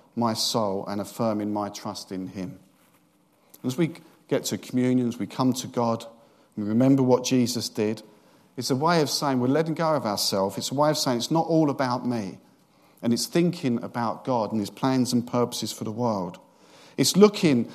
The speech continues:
at the sacrifice of Christ, which Jesus tells us to remember, and answering, "Well, I give myself back to you. You gave everything for me. I give myself to you, and whatever the world throws at me, I will trust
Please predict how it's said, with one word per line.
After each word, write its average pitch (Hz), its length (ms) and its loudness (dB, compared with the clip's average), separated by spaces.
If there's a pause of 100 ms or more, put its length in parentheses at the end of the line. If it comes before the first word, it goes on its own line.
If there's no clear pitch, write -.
(120)
at 143 120 4
the 143 80 -2
sacrifice 135 880 0
of 117 140 -6
Christ, 123 440 -4
which - 200 -6
Jesus 147 380 0
tells 127 280 2
us 113 140 -4
to 117 120 -4
remember, 117 600 0 (720)
and 151 260 0
answering, 131 800 2 (760)
"Well, 123 180 2
I 123 40 4
give 123 220 0
myself 120 440 -2
back 113 220 -4
to - 120 -8
you. 123 120 -2
You 117 240 2
gave 143 480 -2 (100)
everything 139 460 -4
for - 160 -6
me. 101 380 0 (400)
I 113 80 -2
give 139 280 -2
myself 127 580 -2
to - 160 -4
you, 110 360 -2
and 110 300 -6 (180)
whatever 135 320 0
the 139 80 0
world 120 320 0
throws 113 260 -2
at 123 160 -6
me, 101 220 -10
I 110 80 -6
will 107 220 -6
trust - 640 -8